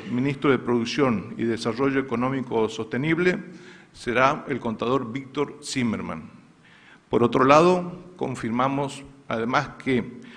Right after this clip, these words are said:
la subsecretaría de Justicia, la doctora Selle, ya,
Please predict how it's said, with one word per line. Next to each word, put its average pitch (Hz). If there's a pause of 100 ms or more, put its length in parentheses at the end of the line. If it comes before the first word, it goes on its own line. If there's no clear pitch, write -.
(140)
la 110
subsecretaría 123
de 120
Justicia, 175 (240)
la 104 (300)
doctora 113
Selle, 151
ya, 113